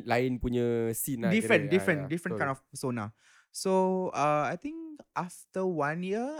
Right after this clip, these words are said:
Speaker 2: and then I, I, I, I was close to, uh, I mean, I was very close till today, uh, with Chico, which is my drag father.
Speaker 1: Hmm.
Speaker 2: He, he was in the drag scene for very long.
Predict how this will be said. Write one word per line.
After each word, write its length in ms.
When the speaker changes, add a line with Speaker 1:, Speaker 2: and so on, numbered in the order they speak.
Speaker 2:
and 100
then 280
I, 840
I, 160
I, 140
I 80
was 160
close 320
to, 320
uh, 60
I 260
mean, 140
I 20
was 240
very 200
close 280
till 140
today, 320
uh, 260
with 200
Chico, 440
which 240
is 100
my 140
drag 180
father. 320
Speaker 1:
Hmm. 300
Speaker 2:
He, 400
he 80
was 240
in 160
the 80
drag 240
scene 160
for 140
very 160
long. 180